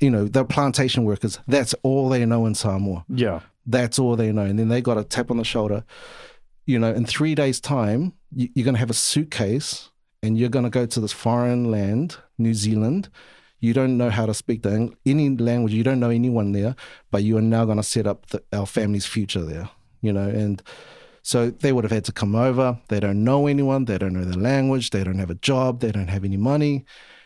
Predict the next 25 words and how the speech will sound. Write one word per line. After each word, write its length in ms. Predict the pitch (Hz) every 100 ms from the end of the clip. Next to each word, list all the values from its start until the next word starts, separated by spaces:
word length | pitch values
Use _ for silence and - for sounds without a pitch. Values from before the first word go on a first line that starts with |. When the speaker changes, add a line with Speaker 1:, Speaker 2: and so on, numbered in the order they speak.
| _ _ -
Speaker 1:
And 220 | 131 135
then 380 | 147 143 139 143 _ _
they 320 | 120 151 196
managed 580 | 214 190 175 151 - -
to 420 | - 131 104 92 - _ _ _ _
not 180 | 151 151
only 200 | 147 117
survive, 580 | - 104 95 127 156 104
but 160 | 110
they 160 | 139 143
thrived. 680 | - - 117 175 113 104 - _ _ -
You 80 |
know, 140 | 113 123
they 140 | 139
Speaker 2:
Yeah. 40 | 131
Speaker 1:
built 420 | 107 143 147 -
our 160 | 123
homes 600 | 107 127 127 135 143 143 - - - - - -
here. 260 | 151 151 156
They 140 | 135
bought 360 | 101 131 131 110
how, 300 | - 120 -
you 100 | 131
know, 220 | 123 120
they 260 | 113 120 113